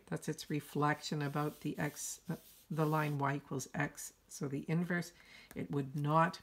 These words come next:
be a function. This would not pass a vertical line test. Okay, and finally, the last question says, "Sketch the graph of y equals minus two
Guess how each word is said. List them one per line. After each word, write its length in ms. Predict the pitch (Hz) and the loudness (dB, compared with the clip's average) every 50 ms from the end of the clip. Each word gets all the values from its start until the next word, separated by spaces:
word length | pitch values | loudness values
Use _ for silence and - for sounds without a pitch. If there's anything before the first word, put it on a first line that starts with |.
| - | -6
be 140 | 190 165 151 | -2 0 0
a 60 | 151 | 0
function. 580 | 143 - - 160 160 160 - - 180 156 156 - - - | 0 0 2 2 2 2 0 -2 -2 -2 -2 -4 -2 -2
This 240 | 165 156 - - | -2 -2 -2 -2
would 140 | - 151 139 | -4 -2 0
not 280 | 147 151 151 - - - | 0 0 0 0 -2 -4
pass 320 | - - 156 147 - - | -4 -2 -2 -2 -2 -4
a 40 | 151 | -4
vertical 460 | 139 151 147 147 147 143 - - 147 | -2 -2 0 0 -2 -2 -2 -2 0
line 240 | 135 139 147 156 156 | 2 4 4 4 2
test. 500 | 160 - - - - 147 - - - - - - - - - - - - _ _ _ _ _ _ - - - - - - - - - - - - - - | 2 0 -2 -2 -2 -4 -6 -10 -12 -14 -14 -18 -20 -20 -20 -20 -20 -20 _ _ _ _ _ _ -20 -20 -20 -18 -18 -18 -18 -18 -18 -16 -14 -8 -2 2
Okay, 500 | 185 180 175 - 208 202 170 147 - - 175 - - - - - - - - - | 2 4 6 8 8 8 8 6 2 -4 -8 -14 -18 -20 -18 -18 -18 -16 -4 2
and 360 | - 240 226 208 202 208 220 - | 4 6 6 6 6 4 2 2
finally, 420 | - - 214 226 220 202 202 202 | 4 4 6 6 8 6 6 4
the 120 | 190 170 | 4 4
last 300 | 160 165 190 214 - - | 6 6 6 6 4 2
question 340 | - 170 160 - - 170 165 | 0 0 0 0 0 -2 0
says, 220 | - - 175 160 - | 0 0 0 0 0
"Sketch 420 | - - - 220 277 277 - - | 0 2 2 2 2 0 -2 -6
the 80 | - 165 | -6 0
graph 380 | - 160 151 151 156 160 - | 4 4 6 6 4 2 0
of 120 | 156 147 - | -4 -4 0
y 300 | 151 156 156 151 151 151 | 2 2 4 2 2 0
equals 760 | 151 156 156 147 - - 160 139 143 156 196 226 240 240 - 190 - | 0 -2 -2 -4 -4 -2 0 0 2 2 2 0 0 -2 -4 -4 -4
minus 540 | 165 156 147 147 151 147 147 147 147 143 - | -4 -2 0 0 0 0 0 -2 -2 -4 -6
two 400 | - - 208 220 233 220 214 | -4 -2 -2 0 0 0 -2